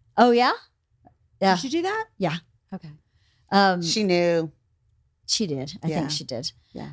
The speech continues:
Speaker 1: Uh, as soon as we walked on that campus, she knew. Um,
Speaker 3: I'm so
Speaker 2: Mm-hmm.
Speaker 3: happy for
Speaker 1: but
Speaker 3: her.
Speaker 1: she,
Speaker 3: Yeah.
Speaker 1: all summer, I was like, "There's a sports package. You pay a hundred dollars, you go to any sporting event." I was like, "You need to buy that, but I can't buy it for you. It's through your, like, portal."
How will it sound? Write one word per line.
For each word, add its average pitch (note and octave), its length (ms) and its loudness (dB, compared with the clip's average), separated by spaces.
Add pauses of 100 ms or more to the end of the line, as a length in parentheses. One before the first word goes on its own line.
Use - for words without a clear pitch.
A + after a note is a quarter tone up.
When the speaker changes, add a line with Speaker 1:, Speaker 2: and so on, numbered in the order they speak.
(140)
Speaker 1:
Uh, F#3+ 240 2
as G#3 100 0
soon D#4 160 4
as B3 140 2
we A#3 80 2
walked G3 240 0
on F3 100 -2
that D#3 160 -4
campus, D#3+ 260 -8
she - 140 -8
knew. F2 160 -12 (340)
Um, D#3+ 480 0
Speaker 3:
I'm D#3 120 -2
so F3+ 160 2
Speaker 2:
Mm-hmm. D#3 120 0
Speaker 3:
happy C#3+ 280 -6
for G3+ 120 -10
Speaker 1:
but A#3 160 4
Speaker 3:
her. - 160 -10
Speaker 1:
she, D#3+ 220 -6
Speaker 3:
Yeah. C4 220 -4 (760)
Speaker 1:
all F#3 240 2
summer, D#3 380 0
I D3+ 80 -4
was D3+ 180 -4
like, D3+ 300 -8 (380)
"There's F#3+ 140 0
a A3 60 2
sports G4+ 320 2
package. D#3+ 540 -4
You G3+ 80 -4
pay G3 160 2
a F#3+ 40 0
hundred A#3+ 180 2
dollars, G3 300 2
you G3+ 60 -6
go F#3+ 80 0
to F3+ 100 2
any F#3+ 140 0
sporting D#3+ 320 0
event." C3 220 -4 (220)
I G3 40 -6
was - 80 -2
like, G#3 180 -2
"You B3 120 2
need A#3+ 100 4
to B3 80 2
buy D#4 160 2
that, D#3+ 300 -2
but G3+ 100 4
I G#3 140 4
can't G#3 280 -2
buy F3+ 180 4
it E3+ 80 -4
for A3+ 200 4
you. E3 240 2
It's - 240 -6
through G3+ 220 4
your, F#3 160 0
like, E3+ 180 0
portal." F3+ 420 0